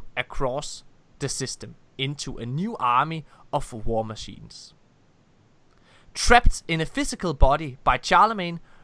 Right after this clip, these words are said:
Rasputin, eller Rasputin has been rescued by Anna Bray,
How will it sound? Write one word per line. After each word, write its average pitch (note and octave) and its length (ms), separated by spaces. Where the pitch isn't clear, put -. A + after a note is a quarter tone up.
Rasputin, D3 720
eller A2+ 120
Rasputin D#3 640
has C#3+ 240
been D3 320
rescued E3 440
by C3 180
Anna B2+ 180
Bray, F3+ 340